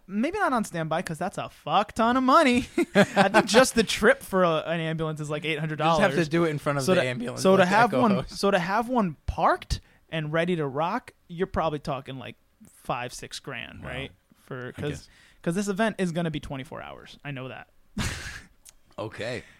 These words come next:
Speaker 1: Yeah, and, uh, God, th-, yeah, this is the first time I'm talking about it publicly. Fuck, this just makes it more and more likely that I'm actually gonna
Speaker 2: Ooh.
Speaker 1: do this. God damn it, guy. It's not even one of those, like,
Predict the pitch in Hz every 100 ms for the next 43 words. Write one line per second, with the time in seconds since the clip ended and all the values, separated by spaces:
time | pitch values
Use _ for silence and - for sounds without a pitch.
0 | _ - 127 139 117 98 - 151 151 147
1 | 147 143 - 151 139 139 175 165 131 113
2 | 170 196 208 202 - 220 208 190 180 180
3 | 165 143 - 165 160 143 - 202 160 -
4 | 190 - 269 208 190 185 139 165 165 156
5 | 156 151 143 147 143 139 127 - - 139
6 | 135 135 147 143 135 - - 196 220 226
7 | 214 208 208 190 185 170 185 202 214 220
8 | 196 185 180 165 165